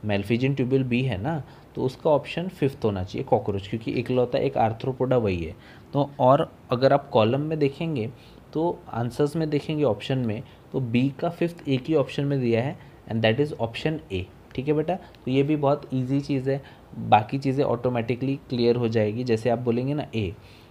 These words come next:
nephridia, आपको पता है बेटा ये annelida में होता है,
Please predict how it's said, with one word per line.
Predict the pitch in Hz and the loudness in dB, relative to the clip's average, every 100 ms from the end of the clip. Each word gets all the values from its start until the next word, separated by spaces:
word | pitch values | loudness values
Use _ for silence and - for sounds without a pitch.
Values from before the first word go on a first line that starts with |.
| - - 120 | -20 -8 0
nephridia, | 113 117 127 113 98 | 0 2 2 4 4
आपको | 98 - 131 | 2 -2 -2
पता | 135 143 | 0 0
है | 139 | 0
बेटा | 135 143 165 - - - - - - - - - | 0 -2 -4 -12 -20 -20 -20 -20 -20 -20 -16 -2
ये | 135 135 127 | 0 2 2
annelida | 127 123 127 131 131 131 | 0 2 2 2 2 2
में | 139 | 2
होता | 127 110 110 | 0 0 -2
है, | 120 165 | -2 -4